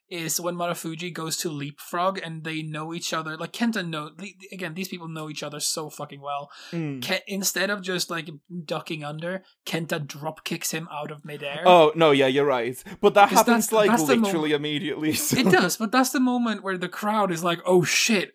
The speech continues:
Speaker 1: oh shit, oh
Speaker 2: Oh,
Speaker 1: shit."
Speaker 2: it's on, it's on,
Speaker 1: Yeah.
Speaker 2: actually.
Speaker 1: Uh-huh.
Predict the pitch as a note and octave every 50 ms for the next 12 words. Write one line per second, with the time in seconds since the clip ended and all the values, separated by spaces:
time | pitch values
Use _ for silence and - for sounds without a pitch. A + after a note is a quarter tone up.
0 | _ G3+ G3 G3+ E3+ - - - - C#4 A3+ F#3 - G#3+ G#3 F3+ F3 F3 F3 E3
1 | E3 G3 - E3+ D#3 D3 D#3 E3 F3 E3+ - - C4 F#3+ - F3+ E3 D#3+ D#3 E3
2 | E3+ F#3 - - - G3 F#3 E3+ D3+ C3+ - _ _ G3 F#3+ F#3 F3+ A3+ A#3 B3